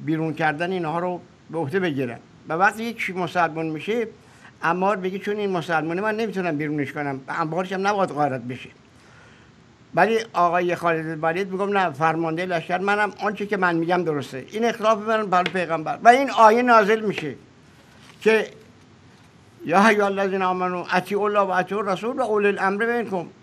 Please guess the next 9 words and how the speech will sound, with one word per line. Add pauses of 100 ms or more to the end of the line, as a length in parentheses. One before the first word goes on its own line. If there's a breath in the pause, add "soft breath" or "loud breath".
(640 soft breath)
بهشون
میگه: (920)
«اونهایی
که،
ای
آنهایی
که
ایمان
آوردید،